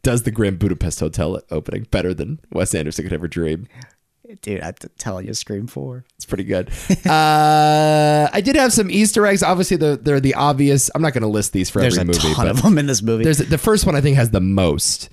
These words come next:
Speaker 2: Mm.
Speaker 1: Um,
Speaker 2: I noticed the Elm Street in five like that.
Speaker 1: Yeah.
Speaker 2: When I saw it, it was, it was just like, boom. And we'll talk about the
Speaker 1: Isn't the, one of the characters, the last name is Carpenter?
Speaker 2: Carpenter, yep,
Speaker 1: Yeah.
Speaker 2: yep.
Speaker 1: Uh, so there, of course, there are the obvious ones. You have, uh, you know,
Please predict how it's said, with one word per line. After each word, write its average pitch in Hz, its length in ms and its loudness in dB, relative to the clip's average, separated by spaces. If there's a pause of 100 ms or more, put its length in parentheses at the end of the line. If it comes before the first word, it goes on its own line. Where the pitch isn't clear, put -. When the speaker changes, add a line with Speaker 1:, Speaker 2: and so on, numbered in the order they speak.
Speaker 2:
Mm. 92 220 -2 (120)
Speaker 1:
Um, 92 760 0 (280)
Speaker 2:
I 139 100 2
noticed 151 280 4
the 127 120 0
Elm 107 160 0
Street 92 260 -2
in 92 120 -4
five 92 640 -2
like 85 200 -4
that. 87 400 -4 (140)
Speaker 1:
Yeah. 139 220 4
Speaker 2:
When - 20 2
I - 80 2
saw 90 160 0
it, 92 180 -2
it 104 40 -4
was, 101 140 -4
it 98 40 -4
was 95 120 -4
just - 160 -4
like, 104 180 -4
boom. 175 340 0
And 143 80 -2
we'll 151 80 2
talk 151 220 2
about 135 180 0
the 107 320 0 (340)
Speaker 1:
Isn't 196 140 2
the, 208 80 2
one 196 160 2
of 190 60 2
the 160 60 2
characters, 156 440 0
the 120 60 0
last 120 260 0
name 123 120 0
is - 80 -6
Carpenter? 127 440 0
Speaker 2:
Carpenter, 107 160 -2
yep, 107 220 -2
Speaker 1:
Yeah. 120 80 -12 (140)
Speaker 2:
yep. 107 100 -8 (720)
Speaker 1:
Uh, 131 180 0
so - 120 0
there, 196 160 4
of - 140 0
course, 185 240 2
there 160 300 0
are 135 360 2
the 147 160 2
obvious 135 380 2
ones. 113 580 0
You 85 240 0
have, 95 440 0
uh, 85 120 2
you 87 140 -2
know, 78 60 -2